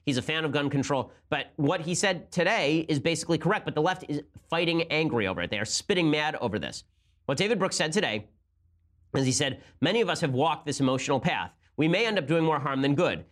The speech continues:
If there's one thing we've learned, it is that guns have become a cultural flashpoint in a nation that is unequal and divided. The people who defend gun rights believe that snobbish elites look down on their morals and want to destroy their culture. If we end up telling such people that they and their guns are despicable,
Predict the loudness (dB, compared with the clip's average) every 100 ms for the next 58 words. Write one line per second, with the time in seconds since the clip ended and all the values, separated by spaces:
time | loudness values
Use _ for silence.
0 | _ -2 2 2 2 2 2 2 2 2
1 | 0 0 0 -2 0 -2 -2 -2 0 0
2 | 0 -2 0 0 0 0 0 -2 -2 -2
3 | 0 2 2 2 0 0 0 0 0 2
4 | 2 2 0 0 -2 -4 -12 _ -2 0
5 | 2 2 2 0 0 0 2 0 0 -2
6 | 0 2 2 0 -2 0 0 -2 -2 0
7 | 2 0 0 0 0 2 2 2 2 2
8 | 0 0 -2 -2 0 0 0 -2 -2 -4
9 | -6 -10 _ -2 0 0 0 -2 0 0
10 | 2 0 -2 -2 0 0 0 0 0 0
11 | 0 0 0 0 -2 -2 -2 0 0 -2